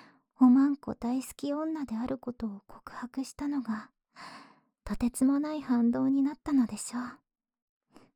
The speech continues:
今なら私、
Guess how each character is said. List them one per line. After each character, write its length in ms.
今 260
な 140
ら 160
私、 680